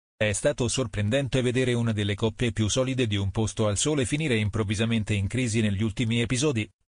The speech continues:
Quando l'uomo tornò da Barcellona,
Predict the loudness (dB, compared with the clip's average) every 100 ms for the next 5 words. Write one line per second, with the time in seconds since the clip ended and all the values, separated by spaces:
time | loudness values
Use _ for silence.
0 | _ _ _ _ _ _ _ _ _ -2
1 | 0 2 0 0 0 0 0 -2 0 -2
2 | -2 -2 -2 -2 -2 -2 -4 -8